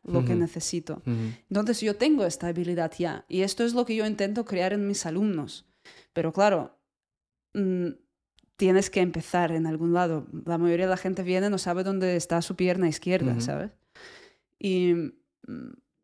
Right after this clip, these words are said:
Speaker 1: el proceso tiene que llevar, hay, hay sitio para todo,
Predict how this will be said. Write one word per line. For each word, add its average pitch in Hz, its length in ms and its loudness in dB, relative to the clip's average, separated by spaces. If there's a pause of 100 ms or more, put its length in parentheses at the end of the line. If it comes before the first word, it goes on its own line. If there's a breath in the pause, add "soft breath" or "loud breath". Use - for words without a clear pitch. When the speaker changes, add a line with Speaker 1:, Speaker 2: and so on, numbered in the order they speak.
(120)
Speaker 1:
el 214 160 4
proceso 226 480 2
tiene 233 240 2
que 233 100 2
llevar, 220 240 6
hay, 262 280 2 (800)
hay 269 220 2
sitio 269 500 0
para 175 200 0
todo, 170 440 -6